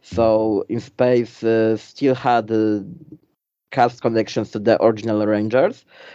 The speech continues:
Speaker 1: but
Speaker 2: Mm.
Speaker 1: it was, like, the last season, uh, strictly connected to each others. Rest is, uh, pr-,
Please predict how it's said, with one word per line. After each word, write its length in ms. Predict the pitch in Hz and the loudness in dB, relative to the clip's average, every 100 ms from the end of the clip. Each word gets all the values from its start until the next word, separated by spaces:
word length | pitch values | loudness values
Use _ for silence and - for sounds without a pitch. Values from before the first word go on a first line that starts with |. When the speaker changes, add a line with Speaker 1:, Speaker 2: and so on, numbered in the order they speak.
| - | -4
Speaker 1:
but 180 | 127 87 | -2 -2
Speaker 2:
Mm. 100 | 85 | -4
Speaker 1:
it 200 | 123 131 | -6 0
was, 300 | 127 123 123 | 0 0 0
like, 320 | 123 113 110 110 | 0 0 -4 -8
the 360 | 127 117 117 113 | 0 2 4 4
last 720 | 120 127 135 147 - - - | 4 4 2 0 -8 -20 -6
season, 600 | 139 127 127 131 127 127 | -2 -2 0 0 0 -2
uh, 440 | - 107 113 113 110 | -2 0 2 2 -2
strictly 360 | - 123 127 | -4 -6 -6
connected 580 | - 120 117 113 120 104 | -2 0 0 0 -2 -2
to 80 | 107 | 0
each 180 | 104 - | 0 0
others. 440 | 95 95 73 - - - - - | -2 0 -2 -4 -18 -20 -18 -2
Rest 300 | 127 156 - | 0 2 0
is, 340 | 127 139 123 131 | 0 0 -2 0
uh, 460 | 127 127 127 120 123 _ - | 2 4 4 2 -2 _ -10
pr-, 160 | 135 | -8